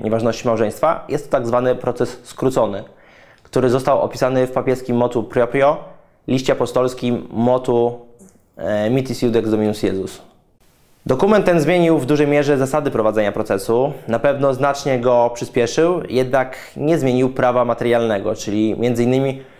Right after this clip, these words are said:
samego rozumienia małżeństwa, a także podstaw, jakimi można się kierować przy orzeczeniu nieważności małżeństwa. Nie można więc powiedzieć, że łatwiej teraz jest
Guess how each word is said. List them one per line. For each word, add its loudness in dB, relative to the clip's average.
samego 2
rozumienia 2
małżeństwa, 0
a -2
także 2
podstaw, 0
jakimi -2
można -2
się -2
kierować 2
przy -2
orzeczeniu 0
nieważności 0
małżeństwa. -2
Nie 0
można 2
więc 2
powiedzieć, 0
że 2
łatwiej 0
teraz 0
jest -4